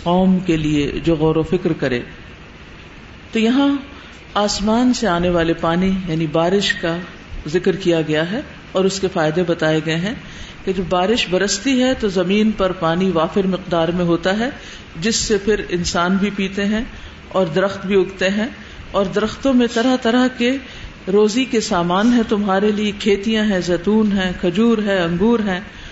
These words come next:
اور ہر طرح کے باقی پھل بھی۔ تو یہ سب قابل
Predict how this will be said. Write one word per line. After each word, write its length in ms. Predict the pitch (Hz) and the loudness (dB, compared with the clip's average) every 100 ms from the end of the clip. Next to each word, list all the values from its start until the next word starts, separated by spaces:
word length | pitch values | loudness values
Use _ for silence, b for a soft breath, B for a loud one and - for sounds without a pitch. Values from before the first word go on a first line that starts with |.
| B | B
اور 140 | 302 302 | 0 2
ہر 180 | 320 339 | 2 2
طرح 160 | 320 277 | 0 2
کے 160 | 247 | 0
باقی 300 | 190 175 214 180 | 0 0 -2 -2
پھل 180 | 165 156 143 | 0 0 0
بھی۔ 100 | 143 B B B B B - | -4 B B B B B -4
تو 80 | 233 | 0
یہ 180 | 254 269 | 2 0
سب 200 | - 285 - - - - - - - | 0 -2 -4 -16 -18 -18 -10 -8 -4
قابل 520 | 185 185 175 185 185 | 0 0 0 0 0